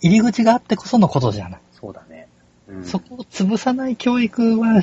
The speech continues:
Speaker 1: やっぱしてもらいたいよね。
Speaker 2: 調べるとかね、一緒に。
Speaker 1: あー、
Speaker 2: 一緒に調べるとか、
Speaker 1: そうだね。
Speaker 2: 先生がすると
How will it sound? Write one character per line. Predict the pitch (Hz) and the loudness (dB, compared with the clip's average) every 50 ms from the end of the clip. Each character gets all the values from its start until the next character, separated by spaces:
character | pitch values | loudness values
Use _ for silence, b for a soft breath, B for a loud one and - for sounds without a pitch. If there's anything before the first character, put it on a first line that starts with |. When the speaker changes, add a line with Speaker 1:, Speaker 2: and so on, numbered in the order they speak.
| - - - | 0 0 2
Speaker 1:
や | - 185 | 2 4
っ | |
ぱ | - 170 151 | 4 4 2
し | - - | 2 2
て | - 139 | 2 4
も | 135 135 | 4 6
ら | 135 139 | 4 4
い | 135 | 4
た | - 147 135 | 2 2 2
い | 113 | 0
よ | 92 95 | 0 -4
ね。 | 98 98 95 92 - _ _ _ _ _ _ _ _ - - | -10 -12 -14 -16 -18 _ _ _ _ _ _ _ _ -18 -10
Speaker 2:
調 | - 135 117 113 | -8 -4 -4 -4
べ | 104 107 | -4 -6
る | 92 87 | -8 -8
と | - 92 | -12 -16
か | - - 127 | -16 -14 -12
ね、 | 156 156 | -10 -10
一 | 113 - | -10 -10
緒 | - - - 92 | -10 -12 -14 -12
に。 | 87 | -8
Speaker 1:
あ | 90 110 110 107 107 107 104 101 95 92 92 98 98 | -2 0 0 0 0 -2 -4 -6 -6 -6 -8 -8 -8
ー、 | 123 | -8
Speaker 2:
一 | 117 - 113 | -4 -2 -2
緒 | 98 | -2
に | 170 180 180 | -2 -4 -8
調 | - - 156 180 180 | -6 -6 -6 -6 -6
べ | 196 190 | -6 -6
る | 143 104 | -8 -8
と | - 95 | -10 -12
か、 | - - | -12 -12
Speaker 1:
そ | 82 - | -14 -14
う | _ _ _ - | _ _ _ -14
だ | 113 | -14
ね。 | 117 | -12
Speaker 2:
先 | - 143 | -10 -8
生 | 120 | -8
が | 92 87 | -8 -10
す | - - | -10 -12
る | 92 92 | -12 -12
と | 87 - 82 80 | -14 -14 -18 -18